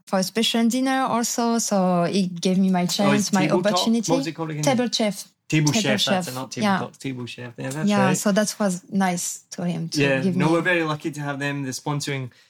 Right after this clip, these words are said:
Speaker 2: season six, and, uh, it is one of my favourite places to go to. I'm not being paid to say that. I, I go there often. What is your favourite thing to order then? If it, 'cause you can't, the menu is so massive, so hopefully they've got
Speaker 1: Yes.
Speaker 2: something for you.
Speaker 1: Uh, yes, I often have the, um,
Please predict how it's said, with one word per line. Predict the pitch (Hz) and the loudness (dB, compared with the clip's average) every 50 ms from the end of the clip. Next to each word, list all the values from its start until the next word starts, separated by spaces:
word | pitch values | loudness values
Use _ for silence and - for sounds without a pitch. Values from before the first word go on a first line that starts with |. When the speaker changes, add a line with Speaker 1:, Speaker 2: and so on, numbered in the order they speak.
| _ _ | _ _
Speaker 2:
season | - - 156 151 147 127 135 123 | -10 -6 -4 -4 -4 -4 -6 -6
six, | - - 151 147 147 147 - - - - | -6 -4 -4 -4 -4 -6 -10 -18 -16 -10
and, | 147 131 123 123 | -6 -4 -4 -4
uh, | 120 123 123 127 131 | -4 -4 -4 -2 -2
it | 135 156 165 | 0 0 0
is | 151 | 0
one | 147 147 139 | 0 0 -2
of | 131 | -2
my | 127 | -4
favourite | 117 - 135 127 113 123 - | -6 -6 -8 -8 -8 -10 -12
places | - 127 120 107 123 120 110 | -12 -12 -10 -10 -12 -14 -14
to | - 127 | -14 -12
go | 117 127 120 | -10 -10 -10
to. | - 139 131 | -6 -6 -4
I'm | 127 131 | -2 -2
not | 143 147 | -2 -2
being | - 147 143 127 | -2 -4 -4 -4
paid | - - 143 143 147 - | -4 -2 -2 -2 -2 -2
to | - 135 | -4 -6
say | 120 - 139 131 | -4 -4 -2 -2
that. | 127 131 131 131 107 120 | 0 -2 -2 -2 -4 -6
I, | 123 123 - - 127 | -8 -8 -8 -8 -10
I | 117 110 113 - | -12 -12 -16 -8
go | - 151 156 | -4 -2 0
there | 156 151 143 135 | 0 0 0 -2
often. | 110 135 135 131 - - 147 156 151 - - _ _ | -2 -4 -6 -6 -6 -6 -6 -6 -6 -8 -12 _ _
What | - 147 151 | -2 0 0
is | 151 147 127 | 0 -2 -4
your | 143 131 | -6 -8
favourite | - - 147 147 135 135 127 - | -8 -8 -8 -6 -6 -8 -8 -8
thing | 139 135 120 | -8 -8 -8
to | - 135 - - _ _ _ - | -8 -10 -12 -14 _ _ _ -6
order | 139 131 131 127 139 131 | -4 -4 -4 -2 -2 -2
then? | 131 131 135 131 | -2 -4 -4 -4
If | - 139 - - | -6 -8 -8 -8
it, | 139 120 - - 143 123 | -8 -10 -10 -12 -14 -6
'cause | - 156 139 | -4 -4 -4
you | 131 | -2
can't, | 123 - 160 147 - 180 175 | -2 -2 -2 -2 -2 -2 0
the | 151 151 | 0 2
menu | 156 156 170 208 240 269 226 | 2 2 2 0 -2 -2 -4
is | - - | -4 -2
so | - 175 160 | -2 -2 -2
massive, | 147 139 131 143 156 - 190 185 175 - | -2 -4 -4 -6 -6 -6 -6 -6 -8 -8
so | - - 147 143 135 - - _ _ _ - - 185 | -8 -8 -8 -8 -8 -10 -16 _ _ _ -16 -10 -8
hopefully | 160 156 220 165 147 | -8 -4 -2 -2 -2
they've | 135 127 113 | -2 -2 -4
got | - - | -6 -6
Speaker 1:
Yes. | - - | -6 -6
Speaker 2:
something | - 139 139 143 131 160 151 143 | -6 -6 -6 -6 -4 -4 -6 -4
for | 143 143 135 139 | -4 -6 -6 -6
you. | 139 143 143 - _ _ | -6 -8 -8 -12 _ _
Speaker 1:
Uh, | - 208 202 202 196 196 190 190 185 185 185 185 - | -2 0 2 2 2 2 2 2 2 0 0 0 -2
yes, | - 208 254 320 233 180 160 - - | 0 0 2 2 2 0 -2 -2 -2
I | - 220 220 214 - | 0 0 2 2 0
often | - 233 277 - - 330 302 | 0 0 0 0 -2 -4 -4
have | - - - 233 220 220 214 214 214 208 202 190 | -4 -2 0 0 2 2 2 0 0 -2 -4 -2
the, | - 202 196 190 190 185 180 180 180 | 0 2 2 2 2 2 2 2 2
um, | 175 175 175 175 180 180 | 2 4 4 2 2 0